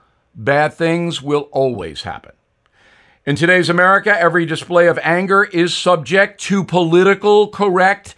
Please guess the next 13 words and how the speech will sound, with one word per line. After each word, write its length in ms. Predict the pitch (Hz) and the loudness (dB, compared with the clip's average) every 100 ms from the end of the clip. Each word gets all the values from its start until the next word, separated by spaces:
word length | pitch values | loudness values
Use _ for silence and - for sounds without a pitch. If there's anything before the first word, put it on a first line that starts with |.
| _ _ | _ _
criticism. 920 | - 226 208 196 - 165 - - - _ _ _ _ _ _ _ | -8 -2 2 2 2 -2 -2 -10 -16 _ _ _ _ _ _ _
That 500 | 107 123 156 185 - _ _ _ _ - | -8 -2 0 -2 -6 _ _ _ _ -6
is 200 | 160 - | -6 -6
foolish. 920 | - 247 247 170 113 - - - - _ _ _ _ _ _ _ _ _ | -6 0 0 0 -4 -12 -18 -18 -20 _ _ _ _ _ _ _ _ _
Some 460 | - - 185 208 185 | -10 0 2 2 0
anger 680 | 175 196 190 190 196 185 _ _ _ | 0 0 2 2 0 -2 _ _ _
is 560 | 170 185 190 190 175 - _ | -2 4 4 4 2 -10 _
indeed 800 | 175 180 143 160 165 160 156 156 _ _ _ | -2 -2 -2 -4 -4 -4 -8 -12 _ _ _
righteous 1040 | 123 120 147 208 - - 185 208 - - - _ _ _ _ | -12 -4 0 0 0 -2 -2 -2 -8 -14 -18 _ _ _ _
and 240 | 147 156 - | -4 -2 -4
should 480 | - 214 220 165 | -6 -2 -2 -4
be 420 | 139 190 190 190 - _ _ _ _ _ | -6 -4 -4 -6 -12 _ _ _ _ _
displayed, 840 | 160 - - 196 208 175 113 - | -2 -2 -4 0 0 0 -4 -14